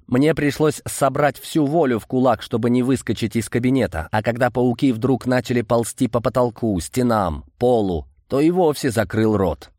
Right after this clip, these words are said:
Карамзин принялся шептать молитву. Язык мне был незнакомый, больше походил на змеиное шипение. Вспыхнули в воздухе руны, а пауки все приближались. Что будет, если я сейчас начну палить по этим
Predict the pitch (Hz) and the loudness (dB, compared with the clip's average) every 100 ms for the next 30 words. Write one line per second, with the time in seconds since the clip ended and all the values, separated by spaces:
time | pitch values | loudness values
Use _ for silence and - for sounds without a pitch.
0 | _ _ - 139 135 131 147 170 131 135 | _ _ -2 2 2 2 0 0 0 2
1 | 139 135 - 127 127 - 120 104 - 104 | 2 2 0 -2 -2 -2 0 0 0 0
2 | 92 82 73 76 - 113 113 117 - 113 | -2 -4 -8 -10 -2 0 0 -2 0 0
3 | 104 113 107 107 95 104 104 127 101 82 | 2 2 2 0 0 -2 0 0 0 0
4 | 101 - 92 98 104 104 101 98 90 104 | -2 -2 -6 -4 -2 0 0 0 0 0
5 | 101 98 95 87 104 107 80 69 69 - | 2 2 0 -2 -2 -2 -4 -6 -10 -14
6 | _ - - 160 127 156 147 143 160 135 | _ -18 -4 -2 0 2 2 2 0 0
7 | 143 151 147 156 117 92 80 - _ _ | -2 2 2 2 2 0 -4 -12 _ _
8 | - 98 110 104 123 113 113 101 104 92 | -4 0 2 2 0 0 0 0 0 0
9 | 92 82 76 67 - _ _ - - 170 | 0 0 -2 -4 -12 _ _ -6 -2 0
10 | 175 175 175 160 147 147 147 127 131 143 | 2 0 0 0 0 2 2 0 0 0
11 | 120 127 - 139 104 - 131 131 110 - | 0 -2 -2 -2 0 0 2 2 0 0
12 | 107 101 90 - 98 | 0 2 0 -2 -4